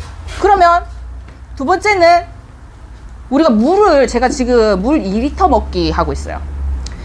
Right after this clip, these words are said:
이게 나이가 사십 대가 저도 넘었는데 건강을 생각하게 되는 거야, 이제는. 살 빼고 이런 거 말고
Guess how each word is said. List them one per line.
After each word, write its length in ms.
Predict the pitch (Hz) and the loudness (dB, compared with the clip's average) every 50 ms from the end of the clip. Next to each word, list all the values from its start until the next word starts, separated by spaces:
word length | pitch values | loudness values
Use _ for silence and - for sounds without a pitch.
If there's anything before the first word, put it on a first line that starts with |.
| - - - - - | -14 -14 -12 -8 -2
이게 120 | 233 247 | 0 2
나이가 300 | 185 185 175 233 294 277 | 4 4 4 4 4 4
사십 360 | 262 - 196 190 - 269 - - | 2 0 0 -2 -2 -4 -4 0
대가 720 | 320 311 294 294 285 269 262 247 233 202 208 185 170 - | 4 4 6 6 6 4 2 0 0 0 0 0 0 0
저도 260 | 190 - 214 190 202 180 | -2 -6 -6 -4 -2 -2
넘었는데 760 | 196 208 226 202 175 160 156 151 175 175 165 151 135 - - - - - - - - - - - - - - | -2 -2 -2 -2 -4 -6 -4 -2 0 0 0 0 0 -4 -8 -10 -12 -12 -12 -10 -12 -12 -12 -12 -12 -8 -4
건강을 680 | - - 214 233 233 233 220 269 320 381 427 440 453 | 2 4 6 6 6 6 6 4 4 4 4 2 0
생각하게 520 | 415 330 240 190 160 156 - - 143 143 135 | 0 -2 -2 -2 -4 -4 -6 -8 -10 -10 -10
되는 200 | 139 139 135 139 | -10 -8 -8 -8
거야, 120 | 139 143 | -8 -8
이제는. 440 | 143 135 160 156 147 143 135 - - - - 233 | -6 -4 -4 -4 -4 -4 -6 -8 -10 -12 -14 -12
살 300 | - - - 427 427 440 - - | -6 0 2 2 2 2 2 2
빼고 240 | 427 427 359 294 269 | 2 2 4 4 4
이런 180 | 302 339 339 | 4 4 2
거 80 | 277 214 | 2 2
말고 760 | 175 143 151 156 151 170 170 165 160 160 160 151 - - | 2 2 2 2 0 -2 -2 0 0 0 0 0 -2 -2